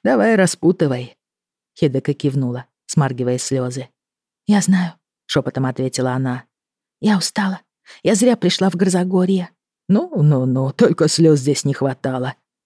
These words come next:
тяжело вздохнул Файв. «Милая, меня засмеют все сумеречные воры, коли узнают, что утешал девицу». «Ты можешь сказать, что утирал слезы правителю»,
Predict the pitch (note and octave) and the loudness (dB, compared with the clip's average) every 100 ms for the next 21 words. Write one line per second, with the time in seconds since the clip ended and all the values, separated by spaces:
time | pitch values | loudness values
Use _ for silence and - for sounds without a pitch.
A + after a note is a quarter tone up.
0 | - D3+ C3+ C3 C3+ C3+ C#3+ C3 - B2+ | -4 0 0 -2 -2 -4 -4 -6 -6 -6
1 | B2 - _ _ _ - G3+ A#3 E3 C#3 | -6 -12 _ _ _ 0 4 6 6 4
2 | A2+ - - F#3 A3 A#3 - A3+ B3 - | 0 -8 0 2 4 4 6 6 6 4
3 | A#3 - G#3+ G3+ G#3+ A3 A3+ D3 D#3 F3 | 2 4 6 6 4 4 4 6 4 4
4 | - - D#3 D3+ C#3 D#3+ D3 - D3+ D3 | 2 2 4 4 4 4 4 2 0 2
5 | E3 - C3+ C3+ C#3+ D3 B2+ - - A2 | 0 0 0 0 2 2 2 -4 -6 -8
6 | _ _ _ _ _ _ _ - F3 D#3+ | _ _ _ _ _ _ _ 2 4 4
7 | E3 - D#3 F3 E3 - E3 - F3 F3+ | 2 2 2 2 2 2 2 4 2 2
8 | - D#3+ F3 - G#3 F#3+ F3 - D3+ F#3+ | 4 4 4 2 0 0 0 -2 -2 -2